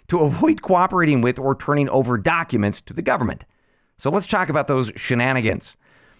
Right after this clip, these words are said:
So, for instance, he allegedly directed or suggested that his staffers and his attorney either hide documents, destroy documents,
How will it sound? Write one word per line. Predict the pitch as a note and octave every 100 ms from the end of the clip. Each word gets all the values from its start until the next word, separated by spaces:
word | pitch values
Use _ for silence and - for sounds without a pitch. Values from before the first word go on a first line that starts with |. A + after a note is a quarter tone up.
| _
So, | - D3+
for | D3+ G#3 C4+
instance, | F#3+ - - - - - _
he | - F#3 F#3+
allegedly | F3+ G3+ C#4+ D4 D#4 B3+
directed | D3 A2 C#3 F3+ G3+ G3+ E3+
or | E3+ D#3+
suggested | - A3 G3 G3 - A3+ - _ _ _ _ -
that | C#3+
his | C#3 D3 C#3+
staffers | B2 - C3+ C#3 - D#3 D3+ B2+
and | B2+ A#2+
his | B2
attorney | A2+ - D#3+ D3 A#2+ B2 - - _
either | C#3+ C#3 C3+ B2+ - -
hide | - C3+ D#3 F#3
documents, | G#3 G#3 A#3+ B3 C4+ - - _ _ _ -
destroy | C3+ - - B3+ D#4+
documents, | - - - - - - -